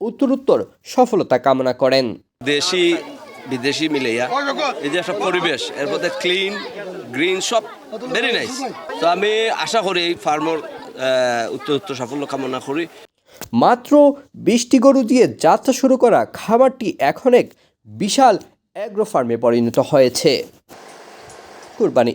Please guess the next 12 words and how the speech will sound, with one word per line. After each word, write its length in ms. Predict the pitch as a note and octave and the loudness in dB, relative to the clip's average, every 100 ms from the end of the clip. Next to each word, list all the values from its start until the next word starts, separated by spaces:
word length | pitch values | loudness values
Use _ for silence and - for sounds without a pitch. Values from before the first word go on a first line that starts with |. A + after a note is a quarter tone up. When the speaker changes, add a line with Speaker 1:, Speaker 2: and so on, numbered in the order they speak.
| - | -2
Speaker 1:
ঈদকে 380 | G3 - - B3 | -4 0 0 2
কেন্দ্র 340 | C4 B3+ B3+ | 4 4 4
করে 280 | C4 A3 C#3+ - _ _ | 4 4 4 -2 _ _
প্রাকৃতিক 560 | G#3+ A#3+ A#3+ E3 A#2+ | -8 -4 -4 -4 -6
খাবার 380 | - G3+ E3 A#2 | -4 0 2 2
খেয়ে 440 | - - G#3 C#4+ C#4+ - - | 0 4 6 6 2 -12 -8
মোটা 320 | C#3 F#3 A#3+ | -4 2 4
তাজা 220 | B3 A#3+ A#3+ | 6 4 4
হচ্ছে 520 | C4 C4+ - B2+ - _ _ | 2 2 2 0 -2 _ _
অ্যাগ্রো 300 | E3+ G3+ F3 | -8 -2 0
ফার্মের 360 | E3+ C#3 A2 G2+ - _ | 2 0 0 -8 -10 _
শতাধিক 760 | - - B3+ B3 G#3 B2+ - | -18 0 2 2 2 0 -2